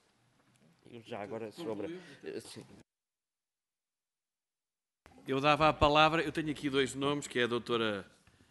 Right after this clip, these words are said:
Speaker 2: Maria Manuel Romeiras e a doutora Maria José Silva Santo, não sei qual das
Speaker 1: Maria
Speaker 2: duas.
Speaker 1: Manuel Romeiras.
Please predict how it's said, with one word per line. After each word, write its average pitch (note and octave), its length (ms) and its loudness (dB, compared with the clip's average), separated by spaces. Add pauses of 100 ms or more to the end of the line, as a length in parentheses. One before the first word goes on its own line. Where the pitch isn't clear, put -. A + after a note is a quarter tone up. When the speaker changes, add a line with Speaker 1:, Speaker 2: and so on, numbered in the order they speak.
(240)
Speaker 2:
Maria A#2 240 -2
Manuel A2+ 420 -4
Romeiras B2 600 -8
e A2+ 60 -12
a G#2+ 40 -14
doutora G#2+ 540 -10
Maria A2+ 300 -6
José A2 220 -4
Silva A#2+ 320 -8
Santo, C3+ 460 -12
não A2 120 -14
sei A#2 160 -12
qual A2 200 -8
das A2 160 -10
Speaker 1:
Maria B2 80 -12
Speaker 2:
duas. A#2 160 -10
Speaker 1:
Manuel G#2 240 -18
Romeiras. F2+ 340 -20